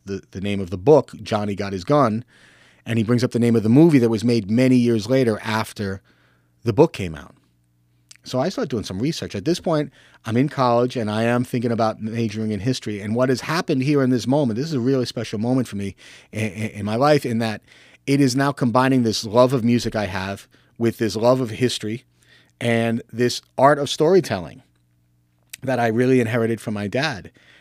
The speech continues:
And these are three essential components of, of my way of being. You know, add football in there, and that's pretty <laughs> much the essence of me. And, um, I spend years tracking down this book and tracking down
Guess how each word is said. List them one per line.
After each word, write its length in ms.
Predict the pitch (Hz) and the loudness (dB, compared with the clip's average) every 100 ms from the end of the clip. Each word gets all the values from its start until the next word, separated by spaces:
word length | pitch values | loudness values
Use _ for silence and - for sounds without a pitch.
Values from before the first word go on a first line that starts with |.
| _ | _
And 120 | 113 | 0
these 160 | 143 180 | 0 2
are 60 | 135 | 2
three 240 | 135 147 | 4 2
essential 360 | 131 139 123 107 | 4 0 -2 -4
components 560 | 117 98 123 135 107 | -6 -2 -2 -2 -2
of, 220 | 98 90 - _ _ - | -6 -10 -14 _ _ -8
of 380 | 110 95 - _ _ _ _ | -6 -6 -12 _ _ _ _
my 220 | 110 113 | -4 0
way 160 | 117 127 | 4 4
of 100 | 95 | 4
being. 460 | 120 240 95 73 - | 0 0 -2 -8 -20
You 180 | - 110 | -16 -10
know, 120 | 107 | -8
add 260 | 104 120 139 | -6 -2 -2
football 380 | - 160 143 113 | 0 0 0 -2
in 80 | 104 | -2
there, 100 | 104 | -4
and 80 | |
that's 160 | 113 - | -6 -8
pretty 280 | - 143 127 | -6 -2 -2
<laughs> 180 | 117 - | -2 -4
much 240 | 131 - | -6 -8
the 140 | 120 | -6
essence 340 | 120 160 262 - | -4 -4 -6 -8
of 160 | 92 | -12
me. 220 | 92 85 67 | -16 -16 -14
And, 320 | 107 107 107 - - - - - | -10 -8 -10 -14 -20 -20 -20 -4
um, 460 | 120 123 123 113 - _ _ _ _ _ _ - | 2 2 2 -2 -10 _ _ _ _ _ _ -4
I 80 | 139 | -4
spend 320 | - 160 110 | -2 -4 -2
years 680 | 107 160 120 82 - - - _ _ _ _ _ | -2 0 0 -4 -12 -14 -16 _ _ _ _ _
tracking 440 | - 131 123 127 113 | -4 0 0 0 -2
down 240 | 117 110 | -2 -2
this 140 | 98 - | -6 -4
book 380 | - 123 110 - | 2 2 2 -8
and 180 | 95 - | -12 -10
tracking 440 | 120 117 117 101 | -8 -6 -6 -6
down 360 | 104 101 92 | -6 -6 -8